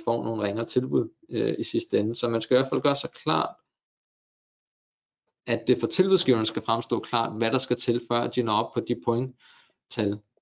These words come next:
som man definerer som en mindstebarre. At det, det bliver, det bliver, det bliver rigtig vigtigt. Og der kan det så godt være, at man er nødt til at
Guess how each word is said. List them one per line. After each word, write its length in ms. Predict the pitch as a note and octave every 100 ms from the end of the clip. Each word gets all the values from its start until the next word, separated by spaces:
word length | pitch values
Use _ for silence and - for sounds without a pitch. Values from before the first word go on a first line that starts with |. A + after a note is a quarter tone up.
| _ _
som 300 | - A#2+ G#2+
man 240 | G#2 G#2
definerer 500 | G#2 A2 A2+ A#2 A#2+
som 320 | A2+ - G#2 G#2
en 160 | G#2+
mindstebarre. 560 | B2 - - - G1+ - _ _ _ _ - -
At 200 | - -
det, 180 | C3 C3+
det 160 | C3+
bliver, 320 | B2+ C3 C3 - C3
det 160 | C3
bliver, 200 | - C3
det 140 | - C3
bliver 180 | C#3
rigtig 280 | C3 C#3 D#3
vigtigt. 340 | A#2 A#2 A#2 - - - -
Og 120 | -
der 100 | D3
kan 100 | D3+
det 80 | C#3+
så 80 | C3
godt 200 | C3+ C3+
være, 320 | A#2 B2 -
at 160 | A#2+ -
man 220 | A#2+ A2+
er 60 | A2
nødt 280 | B2 C3
til 260 | - B2 A#2+ - -
at 240 | A#2 A2